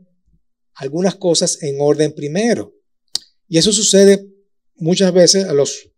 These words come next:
las personas que queremos, eh, estamos discipulando o estamos, eh, tratando de, de convertir a Jesucristo. Y esta gente, "Bueno,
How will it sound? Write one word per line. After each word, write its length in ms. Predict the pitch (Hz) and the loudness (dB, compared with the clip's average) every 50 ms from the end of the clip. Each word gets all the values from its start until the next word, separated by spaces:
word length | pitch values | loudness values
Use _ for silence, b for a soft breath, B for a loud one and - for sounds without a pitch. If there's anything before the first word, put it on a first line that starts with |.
| _ _ _ | _ _ _
las 120 | 190 139 | -16 -14
personas 320 | - - 135 - 160 175 170 | -10 -6 -4 -2 -2 -2 0
que 140 | 196 185 - | 0 0 0
queremos, 480 | 160 151 151 160 165 175 165 - b b b b b b b b b _ | 2 2 2 2 2 0 -2 -2 b b b b b b b b b _
eh, 760 | - 156 143 143 143 139 139 131 127 127 123 120 117 143 185 165 | 0 2 4 6 6 6 4 4 2 2 0 0 -2 -4 -6 -6
estamos 340 | 185 - - 151 151 165 160 | -10 -6 -6 -4 -2 -2 -2
discipulando 720 | 180 160 - - - 147 143 147 160 165 175 175 170 170 156 | -2 -2 -2 -4 -2 0 2 4 4 4 2 2 4 4 4
o 120 | 139 135 | 6 4
estamos, 460 | 127 - - 147 143 156 156 - - - | 2 0 -4 -4 -2 -2 -4 -4 -6 -10
eh, 240 | 160 143 139 139 131 131 | -8 -6 -4 -4 -6 -6
tratando 460 | - 135 131 - 156 147 151 165 160 | -6 -8 -6 -6 -6 -6 -2 0 2
de, 120 | 151 151 151 | 4 2 2
de 240 | 151 156 143 135 | 0 -4 -6 -6
convertir 580 | - - 135 131 135 123 - - - 156 156 156 | -6 -8 -4 -2 -2 -4 -4 -4 -4 -2 0 0
a 60 | 143 | -2
Jesucristo. 800 | 139 135 120 - - - - 175 196 214 190 - - 139 120 - B B B B B B B B B | -2 -6 -8 -10 -10 -4 2 4 4 4 4 0 0 -2 -4 -4 B B B B B B B B B
Y 140 | - 151 147 | -2 2 2
esta 220 | 151 147 - 170 | 4 4 4 2
gente, 180 | 175 180 175 185 | 2 4 2 4
"Bueno, 340 | 165 208 254 254 233 190 | 4 6 6 6 6 4